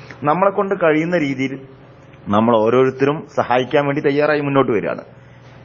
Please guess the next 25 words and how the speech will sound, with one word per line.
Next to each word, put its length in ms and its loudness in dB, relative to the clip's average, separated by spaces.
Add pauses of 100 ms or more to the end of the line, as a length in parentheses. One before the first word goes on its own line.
(120)
ഇങ്ങനെ 340 4
വരുന്ന 520 2
ഒരു, 140 4
ഏഹ്, 440 -2
സാഹചര്യത്തിൽ 720 0 (440)
പിന്നെ 160 4
വയനാട്ടിലേക്ക് 760 0
നേരിട്ട് 340 0
നമുക്ക് 260 0
എത്തിക്കാൻ 360 0
കഴിയുന്നതേ 380 2
ഉള്ളൂ. 200 2
പക്ഷേ 340 0 (360)
നമ്മളെ 500 2
ഒരു 180 2
വണ്ടി 380 0
കാരണം 420 0 (320)
ഏതെങ്കിലും 720 2
ഒരു 320 2
മനുഷ്യജീവന് 840 0 (440)
ഒരു 120 4
നഷ്ടം 500 -2
ഉണ്ടാവരുത് 880 0
എന്ന 540 0
ഒരു 240 0